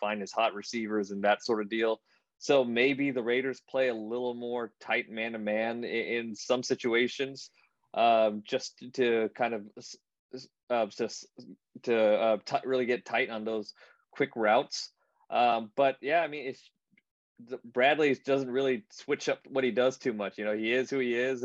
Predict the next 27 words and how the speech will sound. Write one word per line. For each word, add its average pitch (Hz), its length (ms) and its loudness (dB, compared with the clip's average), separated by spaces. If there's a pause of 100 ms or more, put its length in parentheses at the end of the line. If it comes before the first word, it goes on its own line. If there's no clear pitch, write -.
<laughs> - 60 -18
and, 117 220 -6 (420)
uh, 117 320 2
e-, 127 240 -6
even 135 300 -2
in 120 100 -4
these 120 220 -2
huge 131 320 -2
games, 120 480 0
uh, 110 400 0
he, 117 100 -6
he 120 160 -4
doesn't 117 520 -2 (400)
do 135 160 0
too, - 300 -2
he'll 175 320 4
adjust 139 540 -2
certain 139 320 -4
things 123 260 -6
here 131 200 -2
or 104 40 -4
there, 117 300 0
but 110 220 -4
there's 117 160 -8
just 143 280 -8
not 113 320 -2
gonna, 113 180 -4